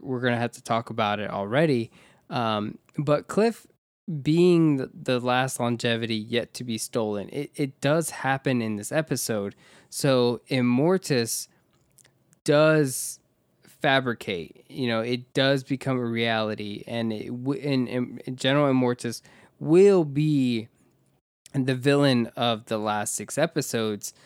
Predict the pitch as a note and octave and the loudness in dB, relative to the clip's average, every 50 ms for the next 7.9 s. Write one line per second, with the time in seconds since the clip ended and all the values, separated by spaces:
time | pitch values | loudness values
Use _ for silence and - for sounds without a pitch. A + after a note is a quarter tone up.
0 | - _ _ _ _ - - B2+ A#2 A2+ A2 A2 G#2+ G#2 G#2 G#2+ A2 - - _ | -20 _ _ _ _ -10 -4 -2 -2 0 -2 -2 -4 -4 -6 -8 -10 -12 -14 _
1 | _ _ _ _ _ _ _ _ _ _ _ _ _ _ - - C#3+ C#3+ C#3+ C#3 | _ _ _ _ _ _ _ _ _ _ _ _ _ _ -4 -2 0 2 2 0
2 | C3 B2 C3+ C3+ C3 B2 B2 C3+ C3 B2+ A#2+ A#2 - - _ _ - C3 B2 A#2+ | 0 0 0 0 0 0 0 0 0 0 0 -2 -4 -10 _ _ -4 -2 0 0
3 | A#2+ A#2+ A#2 A2+ A#2 A#2 - - _ - C#3 C3 B2 B2 A#2+ A#2 A2 - A#2 A#2 | 0 0 -2 -4 -6 -8 -12 -16 _ -6 -4 -2 -2 0 -2 -2 -4 -4 -4 -4
4 | A2+ A2+ - - D#3+ E3 E3 D#3+ C#3 C3 D3 D3 C#3 - - B2 A#2 A#2 A2+ A2+ | -4 -4 -4 0 0 2 2 0 0 -2 -2 -2 -2 -2 -2 -2 -2 0 -2 -2
5 | A2 G#2+ G#2+ A2 A2+ A#2+ C3 C3+ C3+ B2+ B2+ A#2 A2 - - - - C#3+ B2+ - | -2 -2 -2 -2 0 0 2 2 2 0 0 -2 -4 -4 -6 -4 -4 -4 -6 -6
6 | - - - A#2+ - - C3 A#2+ A2 A#2 A2 G#2+ G#2+ A#2 A2+ A2+ A2+ A2 G#2+ - | -8 -10 -8 -6 -4 -2 -2 -2 -2 -2 -4 -4 -2 -2 -2 -2 -2 -2 -4 -8
7 | - - - A#2 A2 G#2 G2+ - - - B2 A#2 A2+ G#2+ G2+ - - | -10 -12 -10 -8 -8 -8 -8 -10 -8 -6 -4 -4 -4 -4 -6 -8 -14